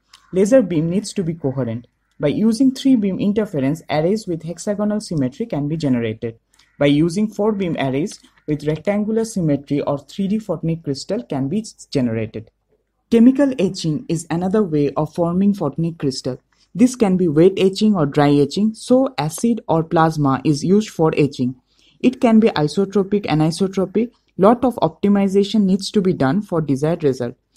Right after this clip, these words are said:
So here is an example of photonic crystal over silicon, where silicon wafer is coated with photoresist, exposed to U V light through a mask,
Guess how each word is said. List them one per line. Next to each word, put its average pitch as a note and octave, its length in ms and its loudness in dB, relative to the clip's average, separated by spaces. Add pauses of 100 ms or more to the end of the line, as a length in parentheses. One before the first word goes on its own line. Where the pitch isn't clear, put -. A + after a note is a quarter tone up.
(200)
So C4 200 4
here B3+ 240 4
is B3+ 180 2
an G3+ 120 0
example D#3+ 540 -2
of D3+ 160 -2
photonic G#3 400 -2
crystal G#3 360 0
over F3 160 0
silicon, F3 560 -4 (640)
where F3 180 4
silicon A3 520 2
wafer F3 340 0
is E3 200 -4
coated F3 400 0
with D#3+ 200 -2
photoresist, E3+ 720 -2 (100)
exposed G3 840 2
to G3+ 100 2
U E3+ 220 0
V F3 180 0
light C#3 380 0 (320)
through F3 220 4
a C#3+ 60 4
mask, C3+ 400 0